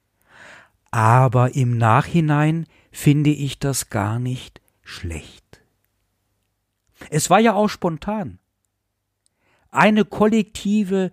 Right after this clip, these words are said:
Selbstkritik. Freundschaftlich, aber genau. Gerade jetzt in Zeiten von Corona? Was läuft da gut und was läuft da nicht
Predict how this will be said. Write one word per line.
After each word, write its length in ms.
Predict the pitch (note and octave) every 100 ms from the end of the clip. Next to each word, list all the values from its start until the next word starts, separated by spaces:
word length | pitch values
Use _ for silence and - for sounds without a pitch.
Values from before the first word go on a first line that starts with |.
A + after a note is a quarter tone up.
| _
Selbstkritik. 1120 | - D#3+ F#3+ G#3 - - B2+ - G#2+ G2+ - _ _ _ _ _ _ _ _
Freundschaftlich, 1300 | - - F#3 B3 A#3+ - D#3 C#3 - A#2 G#2 - _ _ _ _ _ -
aber 260 | B2 D3
genau. 560 | C3+ A#2 A#2+ A2 F#2+ F2 _ _ _ _ _ _ _ _ _ _ _ _ _ _ _ -
Gerade 420 | B2+ D3 F#3 F#3+
jetzt 680 | C#3+ B2 E3+ - - - - _ _
in 220 | - C#3+ C3+
Zeiten 520 | - A#2+ B2+ - C#3
von 380 | - C3 B2+ B2 _
Corona? 760 | - B2 G2+ F#2+ G#2 A2+ C#3+ F3 _ _ _ _ _ _ _ _ _ _ _ _ _ _ _ _ _ _ _ _ _ _
Was 360 | - F#3 G#3+ -
läuft 400 | F#3 G3 - F3+
da 160 | E3+
gut 580 | D#3+ F#3 G3+ A#3 - - -
und 340 | E3 E3 D#3
was 300 | D3 D3+ -
läuft 360 | C#3+ D3 C#3+ -
da 160 | C3+
nicht 440 | B2+ F3+ - -